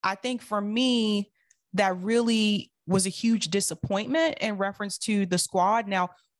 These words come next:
we can debate over whether or not the timing was right and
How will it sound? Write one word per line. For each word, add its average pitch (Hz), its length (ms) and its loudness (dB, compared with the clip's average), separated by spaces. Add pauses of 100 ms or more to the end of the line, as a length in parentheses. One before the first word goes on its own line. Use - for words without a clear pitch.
(120)
we 269 160 2
can 262 260 0
debate 208 440 0
over 190 320 0
whether 196 300 -4
or 190 40 -6
not 185 220 -4
the 175 60 -12
timing 208 500 0
was 175 220 0
right 185 420 0
and 151 240 -6